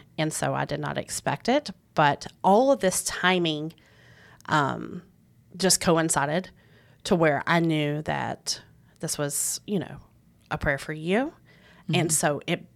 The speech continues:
Speaker 1: easily became a prayer for me. And so, and I say that, and, like, I even, like, this is such a, a private, hidden moment.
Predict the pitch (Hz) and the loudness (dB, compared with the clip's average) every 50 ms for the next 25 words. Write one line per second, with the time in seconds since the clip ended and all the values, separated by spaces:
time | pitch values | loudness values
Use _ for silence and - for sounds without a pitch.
0 | - _ - 190 190 180 175 165 147 151 143 147 - - - 156 143 - 92 - | -20 _ -4 -2 -2 0 0 -2 -4 -4 -8 -8 -10 -10 -10 -10 -10 -8 -10 -12
1 | 156 - - - 135 139 - 139 131 - - 123 101 92 - - - _ _ - | -14 -16 -16 -12 -12 -10 -8 -8 -10 -8 -10 -12 -12 -12 -14 -16 -18 _ _ -20
2 | - - - - - - - - - - - - - - - - - 196 196 196 | -20 -20 -20 -20 -20 -20 -20 -20 -20 -20 -20 -18 -18 -18 -10 0 4 4 6 6
3 | 190 - - 202 170 160 160 156 - - 160 170 170 165 165 - - 226 202 175 | 6 6 6 6 6 6 6 6 6 4 4 4 6 4 4 6 6 6 6 6
4 | 165 151 151 - 156 175 165 160 165 165 - - - - 214 185 165 - 143 151 | 6 4 4 4 2 2 2 2 0 -2 -4 -10 -10 -4 -2 -2 0 0 0 -2
5 | 175 - - 165 147 175 170 165 165 180 - - - - - 185 180 175 - 180 | -2 -2 0 0 0 2 2 0 0 -2 -4 -6 -8 -6 -4 -4 -4 -4 -2 -2
6 | 180 175 - 160 - 165 151 - 165 147 143 156 - - - 151 - - - - | -2 0 0 0 0 0 0 0 0 0 0 0 -4 -6 -8 -8 -8 -6 0 0
7 | 151 151 151 147 - 143 151 151 156 156 156 160 170 175 190 190 202 233 - | 2 2 0 -2 -6 -4 -4 -2 -2 0 0 0 0 2 2 2 0 0 -4